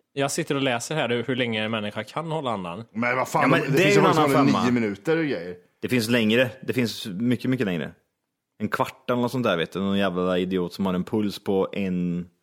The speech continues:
Speaker 3: jag vet inte hur man räknar det där, men det är en
Speaker 2: Det är de,
Speaker 3: var
Speaker 2: det,
Speaker 3: tionde
Speaker 2: fridyker.
Speaker 3: sekund. Ja, precis. De håller ju på typ nästan dör.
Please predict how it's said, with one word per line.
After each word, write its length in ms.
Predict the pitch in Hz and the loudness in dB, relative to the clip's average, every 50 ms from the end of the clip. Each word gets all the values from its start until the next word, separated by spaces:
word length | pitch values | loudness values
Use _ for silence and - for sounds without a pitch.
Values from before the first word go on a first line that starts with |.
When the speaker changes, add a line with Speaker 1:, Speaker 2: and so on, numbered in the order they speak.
| _ _ _ _ _ _ _ _ _ _ _ _ | _ _ _ _ _ _ _ _ _ _ _ _
Speaker 3:
jag 80 | - 92 | -8 -8
vet 120 | 98 92 | -6 -6
inte 120 | 95 87 90 | -6 -6 -6
hur 160 | 92 95 98 | -4 -4 -4
man 200 | 90 95 95 92 | -4 -4 -2 -2
räknar 300 | 92 85 78 - 104 104 | -4 -4 -4 -4 -4 -2
det 80 | 98 92 | 0 0
där, 120 | 82 73 | 0 0
men 160 | 80 90 95 92 | -2 -2 -2 0
det 200 | 92 82 - 92 | 0 0 0 0
är 40 | 101 98 | 0 0
en 140 | 98 98 | 0 0
Speaker 2:
Det 60 | 95 95 90 - 113 | 0 0 -2 -2 0
är 80 | 131 139 | 0 0
de, 180 | 135 127 - | 0 0 0
Speaker 3:
var 80 | 107 104 | 0 0
Speaker 2:
det, 60 | 151 139 120 | 0 0 2
Speaker 3:
tionde 20 | - 147 151 143 - 107 | 2 2 4 4 4 4
Speaker 2:
fridyker. 160 | 110 107 107 | 4 4 2
Speaker 3:
sekund. 440 | - 147 131 - 120 107 82 73 - - | 2 2 4 4 2 2 0 -4 -6 -2
Ja, 240 | 95 110 113 113 107 | 0 0 0 2 2
precis. 420 | 107 104 98 107 101 92 82 - - _ _ _ _ _ _ _ _ _ _ _ _ _ _ _ _ - | 0 0 0 0 0 0 -2 -6 -12 _ _ _ _ _ _ _ _ _ _ _ _ _ _ _ _ -4
De 140 | 107 104 107 | 0 2 2
håller 120 | 110 107 | 2 2
ju 60 | 110 107 | 0 0
på 240 | - 117 107 104 | 2 2 2 2
typ 240 | 92 - 98 87 - | 2 0 -2 -4 -2
nästan 640 | 101 104 107 101 - - - - 110 104 101 101 95 - _ _ _ _ _ _ _ _ _ _ _ - | -2 0 0 0 -2 -4 -4 -2 -2 0 0 -2 -4 -6 _ _ _ _ _ _ _ _ _ _ _ -12
dör. 580 | 107 101 113 127 131 110 98 90 87 95 92 | -4 0 2 2 2 2 2 0 0 -2 -4